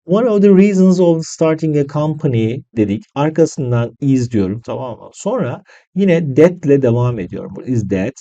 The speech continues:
diyorum. Sonra cümleyi bağlıyorum. Nedir mesela anlatacağım şey? Şirket kurmanın, yani bir startup yapmanın, bir şirketi işte kurmanın se-, gerekçelerinden bir tanesi de işte insanların girişimci ruhudur, insanların para kazanma arzusudur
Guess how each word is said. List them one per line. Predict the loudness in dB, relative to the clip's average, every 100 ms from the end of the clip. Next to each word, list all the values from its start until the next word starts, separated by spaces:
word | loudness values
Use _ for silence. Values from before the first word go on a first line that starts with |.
| -6
diyorum. | -6 -6
Sonra | -8 -4
cümleyi | -2 0 2
bağlıyorum. | 4 4 4 0 0
Nedir | 0 0 -2
mesela | -4 -6 -10 -8
anlatacağım | -4 -4 -4 -8 -8 -8
şey? | -10 -14 -14 _ _ _ _
Şirket | -12 -6 -2 0 -2
kurmanın, | 0 2 4 2 2 -2 -6
yani | -8 -4 2
bir | 2 2 -4 -14 -12
startup | -8 -4 -2 -4 -4
yapmanın, | -4 -4 -6 -4
bir | -2
şirketi | -2 -6 -6 -6 -4 -6 -6
işte | -12 -10
kurmanın | -2 0 0 -2 -4
se-, | -8 -6 -2
gerekçelerinden | 2 2 2 2 0 0 -2 -4 -2
bir | -2
tanesi | -2 -2 -4 -6 -10
de | -6 -2 0 0 _ _ _ _ -8
işte | -6 0 2
insanların | 2 0 -2 0 0
girişimci | 0 0 -2 -4 0 0
ruhudur, | 2 2 2 0 -4 _ _ -10
insanların | -6 -6 -4 -6 -8
para | -4 -2 0
kazanma | -2 -2 -4 -4 -4
arzusudur | -2 -6 -6 -4 -4 -4